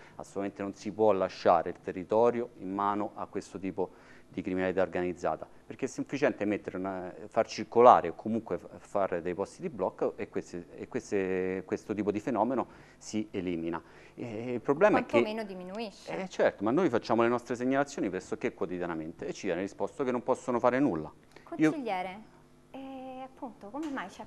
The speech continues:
Speaker 2: poco controllo? Se loro sono riusciti a mandarle via semplicemente passeggiando perché gli dava fastidio la loro presenza, com'è possibile che magari non si vede un po' più spesso una pattuglia che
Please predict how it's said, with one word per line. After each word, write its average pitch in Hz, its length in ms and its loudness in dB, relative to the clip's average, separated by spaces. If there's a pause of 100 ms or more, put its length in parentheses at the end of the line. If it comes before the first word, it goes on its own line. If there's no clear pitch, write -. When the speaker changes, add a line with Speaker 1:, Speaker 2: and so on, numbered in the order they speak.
Speaker 2:
poco 262 300 0
controllo? 226 540 -6
Se 254 160 0
loro 339 260 4
sono 254 240 -4
riusciti 247 400 -6
a 226 60 -2
mandarle 254 560 0
via 294 300 0
semplicemente 262 680 -4
passeggiando 196 800 -6
perché 220 400 -8
gli 220 220 -8
dava 247 200 0
fastidio 220 420 -6
la 208 100 -4
loro 214 140 -6
presenza, - 600 -10 (760)
com'è 349 320 2
possibile 208 540 -2
che 202 100 -4
magari 208 380 -2
non 202 220 -6
si - 200 -6
vede 220 220 6
un 214 80 -6
po' 214 120 -4
più - 160 -6
spesso - 400 -4
una 208 160 -2
pattuglia 208 1000 0
che - 420 -2